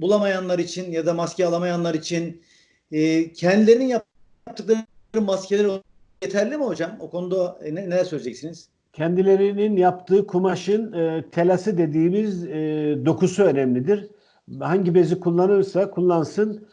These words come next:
Speaker 2: sonra, e, maskeyi taktığı zaman üflediğinde on on beş santim mesafe içerisinde ağzından çıkan basınçlı, e, nefesi ya da o rüzgarı hissediyorsa, e, yeterli değildir. Onu hissetmemesi lazım.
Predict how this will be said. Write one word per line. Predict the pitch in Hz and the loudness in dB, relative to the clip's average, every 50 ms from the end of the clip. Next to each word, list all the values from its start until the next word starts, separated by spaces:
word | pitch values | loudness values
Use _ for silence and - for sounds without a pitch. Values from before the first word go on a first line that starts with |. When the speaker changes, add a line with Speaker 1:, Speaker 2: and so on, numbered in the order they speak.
| _ _ _ | _ _ _
Speaker 2:
sonra, | - - 180 185 185 202 196 185 165 156 160 | -6 0 2 4 6 6 4 4 2 -2 -6
e, | 165 | -6
maskeyi | 151 165 180 180 180 - 196 185 180 | -4 -2 -4 -4 0 2 2 2 2
taktığı | 190 190 180 185 196 190 | 0 -2 -2 0 0 0
zaman | 165 180 180 175 175 170 175 - | 2 0 0 0 -2 -6 -4 -4
üflediğinde | 196 165 147 175 190 180 160 175 165 160 156 147 180 202 208 196 - - _ _ _ _ | -4 -2 0 2 2 2 4 4 2 2 2 0 -2 -2 -4 -6 -12 -20 _ _ _ _
on | - 165 175 | -4 0 0
on | 190 190 190 | 2 2 2
beş | 202 190 | 0 -2
santim | - - 185 180 175 180 - 190 190 175 | -2 -4 -4 -4 -2 -2 -4 -4 -2 -2
mesafe | 170 165 170 - 185 175 151 196 | -4 -4 -2 -2 -2 0 2 2
içerisinde | 185 180 180 180 160 139 - - 165 160 151 147 135 131 127 131 - _ _ _ - | 2 2 0 -2 -4 -4 -4 -6 -4 -4 -2 -4 -4 -6 -8 -12 -20 _ _ _ -2
ağzından | 147 160 175 165 151 180 190 196 208 208 196 | 2 2 2 2 0 0 0 2 2 0 0
çıkan | 202 - - - - 175 165 156 123 143 | -2 -8 -10 -6 -4 -4 -4 -2 -2 -2
basınçlı, | 156 151 - 185 190 175 - - 190 196 185 175 151 - - - _ _ _ _ _ - | -2 -2 0 -2 -2 -2 -2 0 2 2 2 2 0 -6 -12 -20 _ _ _ _ _ -12
e, | 123 135 139 143 | -8 -6 -4 -2
nefesi | 143 175 170 175 185 170 - - 190 175 156 143 - 117 | -2 -2 0 -2 -2 -2 0 2 2 2 2 0 -4 -6
ya | 143 151 156 147 | -4 -2 -2 0
da | 151 151 | 0 0
o | 156 160 156 | 2 2 2
rüzgarı | 151 170 175 151 156 175 180 165 156 131 127 127 - - _ _ _ - | 2 2 2 2 2 2 2 4 2 0 -2 -4 -10 -18 _ _ _ -6
hissediyorsa, | 180 180 - 185 170 135 131 131 127 127 - 220 220 214 - - - 151 151 | -6 -4 0 0 0 0 0 -2 -2 -2 -2 -4 -4 -4 -6 -12 -14 -12 -6
e, | |
yeterli | 156 160 175 175 175 170 156 156 175 208 196 | -2 0 0 0 2 2 0 2 2 2 0
değildir. | 202 202 196 180 147 110 98 95 - - | 2 2 2 2 0 -2 -4 -6 -8 -10
Onu | - 151 170 180 | -6 -2 0 0
hissetmemesi | 175 180 185 185 180 - 170 143 147 131 - - 135 | 0 0 -4 -6 -6 -4 -4 -4 -4 -4 -4 -2 0
lazım. | 127 127 127 139 175 214 214 - - | 0 0 0 -2 -4 -6 -6 -6 -10